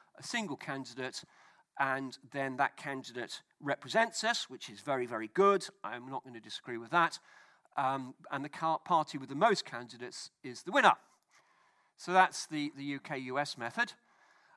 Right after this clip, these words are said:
And the problem with this is it gives very, very distorted results, and this has been known for ages.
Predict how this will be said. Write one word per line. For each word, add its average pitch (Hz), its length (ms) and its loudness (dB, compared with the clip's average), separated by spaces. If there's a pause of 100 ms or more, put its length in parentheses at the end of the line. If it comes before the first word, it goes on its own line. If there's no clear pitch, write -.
And 180 80 -6
the 202 60 -6
problem 339 300 10
with 196 100 -2
this 175 240 -2
is 180 120 -10
it 190 100 -12
gives 180 240 -2
very, 196 440 2
very 160 240 -2
distorted 131 640 -10
results, 113 440 -8
and 143 80 -4
this 175 140 -4
has 170 100 -10
been 139 220 -8
known 127 200 -6
for 123 160 -10
ages. 117 500 -10